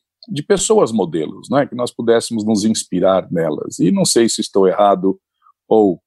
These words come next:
pessimista, mas <laughs> parece que, pelo menos em termos percentuais, essas pessoas modelos vão rareando <laughs> cada vez mais, não é? E nessas experiências fora do corpo, nós encontramos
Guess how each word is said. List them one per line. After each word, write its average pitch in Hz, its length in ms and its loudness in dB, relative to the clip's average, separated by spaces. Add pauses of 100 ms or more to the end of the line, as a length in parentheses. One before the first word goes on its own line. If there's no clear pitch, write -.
(120)
pessimista, 110 720 -2
mas 107 200 -2
<laughs> - 20 -4
parece 151 460 -2
que, 135 120 -16
pelo 123 200 -2
menos 147 180 -4
em 143 80 -2
termos 117 300 -4
percentuais, 98 1000 -2 (540)
essas 127 320 -2
pessoas 107 440 -2
modelos 95 420 -4
vão 104 240 -2 (160)
rareando 107 800 -2
<laughs> - 80 -16
cada 98 340 -2
vez 101 300 -2
mais, 78 460 -8
não 90 160 -4
é? 95 100 -4 (580)
E 151 200 4
nessas 165 380 0
experiências 101 420 -6
fora 87 180 -8
do - 100 -14
corpo, 107 320 0
nós 135 180 0
encontramos 214 800 -2